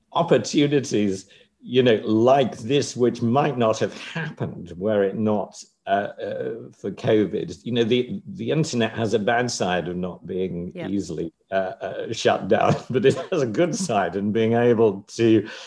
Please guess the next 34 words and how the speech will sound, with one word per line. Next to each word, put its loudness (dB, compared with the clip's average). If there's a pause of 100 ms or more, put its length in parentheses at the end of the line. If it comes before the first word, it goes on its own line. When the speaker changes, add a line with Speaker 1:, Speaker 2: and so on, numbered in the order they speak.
(160)
Speaker 2:
Yes. -8
Speaker 1:
um, 4 (320)
gain, 4 (140)
uh, 0 (100)
uh, -6 (200)
uh, -4
uh, -2
awareness, 2
and 0
people, 2
I -4
guess, 0
will 2
be 0
listening -4
to -8
this -6
or -6
parts -4
of -4
it 0
eventually -2
all, -2
all 0
over 0
the -2
world. 0
And -12
so 0
the, -2 (440)
the -14
chance -4
to -2
awaken, -2